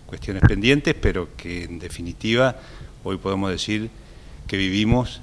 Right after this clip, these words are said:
en este sistema que muchos han calificado, <laughs> eh, o mejor dicho,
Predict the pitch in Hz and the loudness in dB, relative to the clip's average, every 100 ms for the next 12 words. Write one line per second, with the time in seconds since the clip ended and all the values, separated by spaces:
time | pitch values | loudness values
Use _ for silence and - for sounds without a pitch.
0 | - 95 92 104 - 90 - 123 131 117 | -10 -8 -6 -4 -6 -2 6 6 6 0
1 | - - - - - - - 98 117 117 | -6 -18 -18 -18 -18 -12 -4 -2 0 0
2 | - - - - - - - - 101 104 | -2 -6 0 -2 -2 -16 -8 -2 2 2
3 | 98 87 127 131 120 - 123 92 95 98 | 0 2 4 4 2 -2 -2 -2 0 -2
4 | 101 123 127 127 | 0 0 2 4